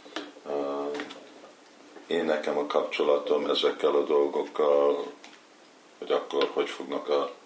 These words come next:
a szülők oktatni a gyereküket, vagy akkor hol fognak lakni, akkor az önellátás és a másféle dolgok.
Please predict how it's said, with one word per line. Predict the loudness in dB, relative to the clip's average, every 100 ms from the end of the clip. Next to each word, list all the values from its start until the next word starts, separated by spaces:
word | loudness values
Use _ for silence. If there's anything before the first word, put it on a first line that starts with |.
| -20 -18
a | -8 -6
szülők | -6 -4 0 0 2
oktatni | -2 0 -2 -2 -8
a | -4
gyereküket, | 2 4 4 0 -8 -2 -2 -2 -12 -20 -20 -12
vagy | -4 2
akkor | 2 2 0 0
hol | 2 0
fognak | -4 -8 -6 -6
lakni, | 0 2 0 -4 -2 -2 -2
akkor | -4 -8 -4 -2
az | -2 -2
önellátás | -4 0 2 4 4 2 0 0 2 -2 -6 -10
és | -10 -10
a | -2
másféle | 4 6 6 2 2
dolgok. | 2 4 4 4 -2 -4